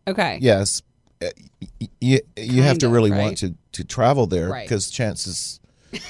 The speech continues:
Speaker 2: there are, there is the possibility of you not ever leaving. So then this morning, I see someone, my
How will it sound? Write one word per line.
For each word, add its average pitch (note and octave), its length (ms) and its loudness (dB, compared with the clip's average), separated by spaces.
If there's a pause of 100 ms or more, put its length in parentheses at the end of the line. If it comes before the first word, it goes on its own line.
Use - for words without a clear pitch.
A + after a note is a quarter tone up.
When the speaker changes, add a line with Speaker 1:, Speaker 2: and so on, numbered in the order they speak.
(180)
Speaker 2:
there B2+ 140 6
are, C3+ 320 8 (320)
there D3 140 8
is D#3 240 6
the F3+ 80 0
possibility D3 680 6
of B2+ 140 2
you C3 120 2
not A#2+ 220 4
ever A2 220 2
leaving. G#2+ 520 0 (1600)
So F#3+ 220 4
then C4 260 6
this C4+ 240 2
morning, E3+ 640 2
I B2 220 0
see B2+ 480 -2
someone, A#2 800 0 (300)
my A#2 360 0